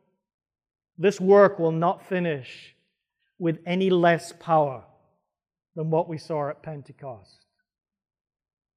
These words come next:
There will be a great, greater Pentecost before Jesus Christ comes back. And I pray, Lord, that every one of us in this room,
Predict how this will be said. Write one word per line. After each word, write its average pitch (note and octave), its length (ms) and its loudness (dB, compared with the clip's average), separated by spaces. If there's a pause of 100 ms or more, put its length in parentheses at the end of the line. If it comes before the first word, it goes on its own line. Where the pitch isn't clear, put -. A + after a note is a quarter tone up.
(220)
There E3+ 200 4
will G3+ 160 8
be G#3 160 4
a G#3 80 6
great, G#3+ 420 2
greater G3+ 360 6
Pentecost F3 720 -2
before D#3+ 360 -4
Jesus C#3+ 400 -8
Christ D3+ 380 -4
comes D3 260 -16
back. C#3 380 -10
And D#3+ 100 -10
I D#3+ 80 -6
pray, G#3 340 2
Lord, E3 300 2
that D#3 100 -2
every G3+ 300 -2
one F#3 240 -2
of E3+ 140 -4
us D3+ 120 -6
in D#3+ 140 -10
this D#3 240 -12
room, D#3+ 420 -2